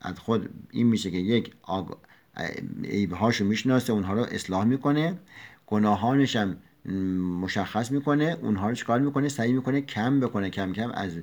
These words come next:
باید برسه که دیگه انج-، گناهی انجام نده. دومیش ثمرة المحاسبه صلاح النفس،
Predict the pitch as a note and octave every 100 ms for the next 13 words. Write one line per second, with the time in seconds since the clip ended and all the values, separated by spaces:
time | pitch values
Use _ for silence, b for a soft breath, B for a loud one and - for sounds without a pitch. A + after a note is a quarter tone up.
0 | B B B - F#2+ G2 A2+ B2+ A#2+ B2+
1 | A2+ F2 A2 G#2 F#2 F#2 F#2+ G2 E2+ F#2
2 | A2 A#2 E2+ E2+ - _ _ _ b b
3 | b b - C#3+ D3+ D3 D#3 E3 C#3+ B2
4 | - - A#2+ B2+ C3 C3 B2+ C3 B2+ B2+
5 | B2+ A#2+ A#2 B2 A#2+ B2 A#2+ C3+ D#3+ D3+
6 | C3+ C#3 C#3+ B2+ C3+ C#3 C#3 B2 -